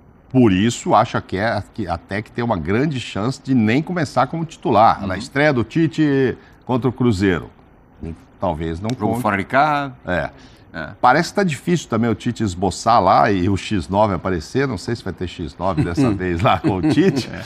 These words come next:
Speaker 2: O X nove
Speaker 1: É.
Speaker 2: tá passeando no Palmeiras agora.
Speaker 1: É, tá, pois é. Não, porque o Tite tá sem, pelo menos, três caras que podem ser titular, né?
Speaker 2: Sim.
Speaker 1: Pulgar, Arrascaeta e Gerson.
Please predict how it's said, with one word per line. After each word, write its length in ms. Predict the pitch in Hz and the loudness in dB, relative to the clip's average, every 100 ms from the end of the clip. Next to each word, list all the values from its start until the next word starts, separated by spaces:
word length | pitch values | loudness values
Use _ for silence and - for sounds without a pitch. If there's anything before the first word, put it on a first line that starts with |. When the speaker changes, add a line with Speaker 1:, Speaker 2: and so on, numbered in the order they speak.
| - - - 135 | -16 -20 -10 -6
Speaker 2:
O 40 | |
X 200 | 143 139 | 0 2
nove 180 | 151 156 | 4 2
Speaker 1:
É. 40 | |
Speaker 2:
tá 100 | 143 | 0
passeando 440 | 156 147 - 147 139 | 0 -2 -4 -6 -4
no 40 | |
Palmeiras 420 | 139 120 110 104 | -2 -2 -2 -2
agora. 360 | 92 85 80 78 - _ | -2 -4 -8 -10 -18 _
Speaker 1:
É, 400 | - 185 220 190 | -10 2 6 6
tá, 240 | 165 147 131 | 6 4 4
pois 300 | - 147 117 | 2 2 4
é. 180 | 127 - 170 - | 2 0 -4 0
Não, 140 | 240 | 0
porque 200 | 185 185 | 2 2
o 60 | 190 | 2
Tite 220 | 185 196 - | 2 -4 0
tá 160 | 196 202 | 2 2
sem, 500 | - 185 190 143 98 | 0 -2 0 0 0
pelo 220 | 139 135 | 0 0
menos, 180 | 160 - | -2 -2
três 340 | 202 233 - | -2 -2 -2
caras 320 | - 160 202 | 2 4 4
que 80 | - | 0
podem 240 | 202 208 | 0 2
ser 220 | 214 208 208 | 2 2 -2
titular, 500 | - 320 277 156 127 | -4 0 6 6 4
né? 160 | 123 - | 0 -4
Speaker 2:
Sim. 100 | 85 | 0
Speaker 1:
Pulgar, 540 | 160 117 87 139 196 | 2 2 4 6 6
Arrascaeta 800 | 196 165 160 - 131 123 185 196 | 4 4 0 2 2 4 0 0
e 80 | 247 | 0
Gerson. 540 | 156 139 143 - 73 | 2 2 2 -2 -12